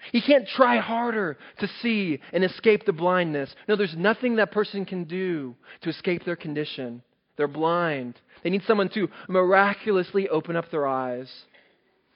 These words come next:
And that's what salvation is to us. It is God opening our eyes to see him in all of his glory as the Savior of the world. Now, this ability to see spiritually is a gift, not a human ability.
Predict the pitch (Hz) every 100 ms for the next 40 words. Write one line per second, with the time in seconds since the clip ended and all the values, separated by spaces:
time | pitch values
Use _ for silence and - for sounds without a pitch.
0 | - 180 185 214 - 180 151 160 165 170
1 | 143 143 - 143 139 127 - - - -
2 | 165 170 160 - - _ _ 151 190 196
3 | 208 208 208 208 - - 180 196 226 226
4 | 220 - 165 165 175 165 160 151 143 151
5 | - _ - 170 - 196 175 170 156 139
6 | - 156 175 185 202 196 175 - 160 160
7 | 151 139 127 113 _ _ - 160 156 156
8 | - 190 185 175 175 165 156 151 151 151
9 | 151 143 135 - _ _ _ _ _ _
10 | _ _ - 190 185 180 185 202 202 196
11 | - 180 202 175 180 180 - 160 139 131
12 | 160 175 - - - _ _ _ _ _
13 | _ 170 170 160 180 175 160 139 147 151
14 | 160 156